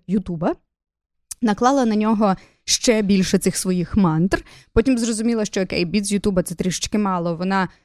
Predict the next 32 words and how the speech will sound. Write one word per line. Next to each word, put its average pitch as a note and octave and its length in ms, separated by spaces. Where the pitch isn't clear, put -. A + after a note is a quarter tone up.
а, F3+ 220
запросила G3 420
ще G3+ 140
кількох G3 320
музикантів, F#3+ 540
вони F#3+ 200
трішечки - 480
це G3 100
все F#3 160
обіграли, F#3+ 440
але E3+ 120
все F#3 240
ж - 120
таки - 140
основа F#3+ 400
цього F3+ 200
треку — F3+ 300
це G3 180
біт F#3+ 360
з F3+ 160
Ютуба. F#3 440
Е, - 120
е, G3 720
і D4+ 300
за A3 200
місяць B3+ 880
у A3+ 380
листопаді B3+ 920
вона B3+ 640
зарелізла A3+ 580
композицію, G3+ 960
яка D4 540